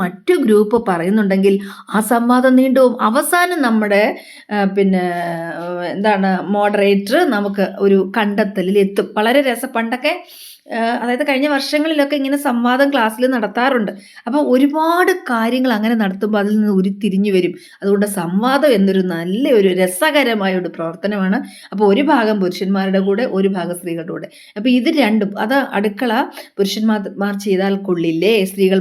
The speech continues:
മാത്രം ചെയ്താൽ മതിയോ? അപ്പോൾ ഇത് നമുക്ക് സമർത്ഥിക്കണം, അതിനു വേണ്ട ഉദാഹരണങ്ങൾ ഉണ്ടായിരിക്കണം, അതെല്ലാം റൈറ്റ് ചെയ്-, എഴുതി നമ്മൾ, ആ, ഉണ്ടാക്കേണ്ട, ആ, വെക്കേണ്ടതായിരിക്കണം. അവസാനം ഇതിൻ്റെ ഒരു അവതരണമുണ്ട്. ഈ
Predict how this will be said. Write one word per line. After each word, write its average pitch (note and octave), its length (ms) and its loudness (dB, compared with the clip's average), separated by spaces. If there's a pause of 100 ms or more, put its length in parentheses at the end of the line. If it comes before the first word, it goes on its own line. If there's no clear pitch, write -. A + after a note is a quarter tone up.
മാത്രം F#3+ 340 -4
ചെയ്താൽ E3+ 360 -4
മതിയോ? F3+ 300 0 (300)
അപ്പോൾ C4 120 0
ഇത് C4 180 2
നമുക്ക് A3 380 0
സമർത്ഥിക്കണം, F#3+ 800 -4 (280)
അതിനു G#3+ 220 2
വേണ്ട F#3 300 0
ഉദാഹരണങ്ങൾ G3 800 0
ഉണ്ടായിരിക്കണം, G#3+ 540 0
അതെല്ലാം F#3+ 400 2
റൈറ്റ് F#3+ 340 -2 (140)
ചെയ്-, F#3+ 180 2 (120)
എഴുതി G#3+ 380 2 (100)
നമ്മൾ, G3+ 200 2 (600)
ആ, F#3+ 40 4 (340)
ഉണ്ടാക്കേണ്ട, G3 480 2
ആ, F#3 160 -6 (180)
വെക്കേണ്ടതായിരിക്കണം. F#3+ 720 0
അവസാനം B3 560 2
ഇതിൻ്റെ G3+ 300 2
ഒരു G3 140 4 (440)
അവതരണമുണ്ട്. F#3+ 840 -2 (100)
ഈ F#3+ 80 -2